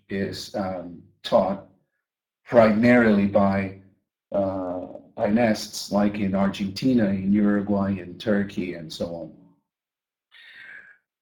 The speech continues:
And it, so, so we know that there is, it's very clear, everybody knows that there is a serious language issue, that some teachers have lots of difficulty to communicate.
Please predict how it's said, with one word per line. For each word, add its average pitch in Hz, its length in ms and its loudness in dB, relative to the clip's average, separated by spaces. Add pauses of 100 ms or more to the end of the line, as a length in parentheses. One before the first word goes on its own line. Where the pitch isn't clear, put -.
And 139 160 8
it, 165 260 6
so, 156 220 2
so - 160 2
we 175 140 8
know 160 260 10
that 143 120 2
there 107 180 4
is, 107 200 2
it's 113 160 -6
very 156 280 4
clear, 117 240 0
everybody 143 520 6
knows 107 300 -4
that 110 100 -10
there 113 120 -8
is 110 100 -10
a 107 60 -10
serious 117 680 -2
language 107 480 0
issue, 104 520 -2
that 107 260 2
some 113 240 0
teachers 110 460 -2
have 110 240 -4
lots 117 340 2
of - 140 -8
difficulty 113 500 -4
to - 140 -12
communicate. 104 640 0